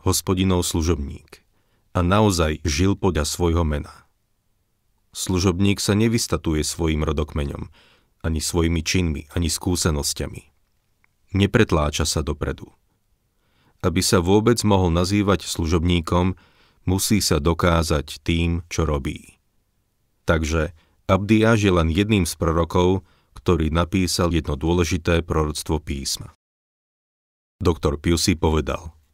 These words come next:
„Boh sa rozhodol, že svetu bude známe iba jeho meno a toto krátke proroctvo.“ Najťažšie na Abdiášovom proroctve je to,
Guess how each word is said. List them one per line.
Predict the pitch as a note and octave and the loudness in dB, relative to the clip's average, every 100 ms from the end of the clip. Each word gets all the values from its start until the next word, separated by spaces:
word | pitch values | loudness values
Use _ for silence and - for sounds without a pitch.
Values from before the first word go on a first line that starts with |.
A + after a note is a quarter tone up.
| _ _ _ _ _ | _ _ _ _ _
„Boh | D#2+ G#2+ - | 2 2 4
sa | - | 0
rozhodol, | F2+ E2 F#2 D#2+ F2 F2 F2+ _ | 2 2 0 2 4 2 0 _
že | - D#2+ D2+ | -4 -2 -2
svetu | - F#2 G2 G2+ | 0 0 2 0
bude | G2+ F2 | 2 0
známe | D2 D#2+ E2+ E2+ F2 F2 F2+ | 0 2 2 2 0 -2 -4
iba | D#2+ | -2
jeho | D#2+ D#2 C2 | 0 -2 -2
meno | C#2+ E2 E2+ F#2 - _ _ _ - | -4 0 0 0 -4 _ _ _ -6
a | D#2+ | -4
toto | - E2 D2 | -2 -2 -2
krátke | - D#2+ E2 - D#2+ | -2 0 0 -2 -4
proroctvo.“ | D#2 D2 C2+ - - C#2+ - _ _ _ _ _ _ _ _ _ _ _ _ _ _ _ _ _ F2+ | -2 -4 -6 -10 -10 -12 -14 _ _ _ _ _ _ _ _ _ _ _ _ _ _ _ _ _ -2
Najťažšie | F2 F#2 A2+ - A#2 | 0 0 -2 2 4
na | A2 | 4
Abdiášovom | - F#2+ G2+ G#2 G#2+ A2+ F#2 | 0 0 4 4 2 0 0
proroctve | E2 F2+ G2 G2 - G#2 D#2+ | 0 2 2 0 0 2 2
je | D2+ | 2
to, | F2 | 0